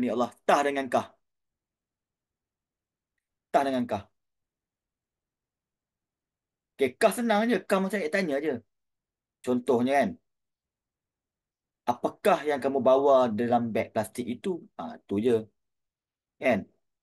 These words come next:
Kalau tah ni susah. Tah ni kita banyak gunakan dalam, ah, bahasa Melayu klasik kan, tah ni. Ah.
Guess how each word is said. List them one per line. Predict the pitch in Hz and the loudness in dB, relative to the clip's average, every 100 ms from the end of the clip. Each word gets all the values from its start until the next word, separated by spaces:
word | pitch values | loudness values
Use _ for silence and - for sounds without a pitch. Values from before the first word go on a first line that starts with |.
| _ _ | _ _
Kalau | - 120 247 _ | 0 2 2 _
tah | 190 170 185 | 2 4 2
ni | 202 | 0
susah. | - 170 120 _ _ _ _ _ _ - | 2 0 0 _ _ _ _ _ _ 2
Tah | 190 180 | 4 6
ni | 208 | 2
kita | 202 | 2
banyak | 165 156 | 2 2
gunakan | 139 160 170 170 175 | 2 2 0 2 2
dalam, | 156 151 151 151 151 - _ _ _ _ _ _ _ _ | 4 4 4 2 -2 -16 _ _ _ _ _ _ _ _
ah, | 120 | -4
bahasa | 123 143 151 | -2 -2 -2
Melayu | 151 | 0
klasik | 160 - 190 175 | 0 0 -2 0
kan, | 131 | 0
tah | - 120 107 | 0 -2 -4
ni. | 101 _ _ _ _ _ _ _ _ _ _ _ _ _ _ _ _ _ _ _ | -18 _ _ _ _ _ _ _ _ _ _ _ _ _ _ _ _ _ _ _
Ah. | - 104 101 95 92 87 | -12 -8 -6 -6 -10 -12